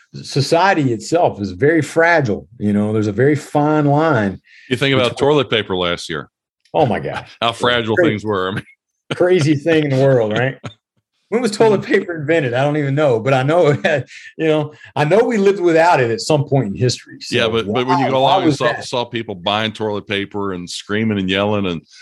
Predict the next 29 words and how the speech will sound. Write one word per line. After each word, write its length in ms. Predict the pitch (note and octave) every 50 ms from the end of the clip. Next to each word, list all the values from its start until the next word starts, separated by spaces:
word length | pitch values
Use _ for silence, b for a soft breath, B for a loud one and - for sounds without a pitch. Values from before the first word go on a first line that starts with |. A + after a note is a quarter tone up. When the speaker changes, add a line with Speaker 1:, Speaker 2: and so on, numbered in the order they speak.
| B B
Speaker 2:
you 100 | - A2+
know, 140 | G#2 G2 -
Speaker 1:
Oh. 240 | G3 F#3+ D3+ G#2+ G#2+ G#2+ F2+
Speaker 2:
getting 220 | B2 B2+ A2+ A2
a 80 | G#2+ G#2
mint 360 | G2+ G2+ A2 B2 E3 - -
for 380 | - - G#2 F#2+ F#2+ F#2+ F#2+
it, 100 | F#2+ F#2+ - _
you 80 | G#2
know, 220 | F#2 F#2 F2+ F2+ E2+
for, 340 | - - F#2+ F2+ F2+ F2 - _
you 80 | G2+ F#2
know, 240 | E2+ D#2 E2 E2 - _ _ _
per 160 | - A#2 A2
roll, 580 | G2 F2+ F#2+ G#2 A#2 A2+ G2+ F#2 F#2 F2+ F2+ B B B B B
it's 220 | - G2+ G2+ - -
just 220 | G#2 G2+ - -
Speaker 1:
Right. 160 | F#2+ F#2 F2+
Speaker 2:
like, 60 | - _ _ -
wow, 560 | F2+ F#2 F#2 G2 G#2 G2 F2+ F2 D#2+ - - _ _ _
you 100 | - G2
know, 300 | F#2 F2+ F2 F2 F2 D#2+ - _ _
as 220 | - F#2+ G#2+ G2 F2+
a 80 | F#2
society, 480 | - - F#2+ - - G#2+ G2+ G2 F#2+ F2+
we've, 240 | F2+ F#2 F2 D#2 C#2+ -
we've 280 | G2+ F#2 F2 F2 -
definitely, 560 | - G2 F2+ - - - F#2+ F2+ F2 F2 F2
um, 340 | F2 F2 E2+ E2 E2+ D#2 -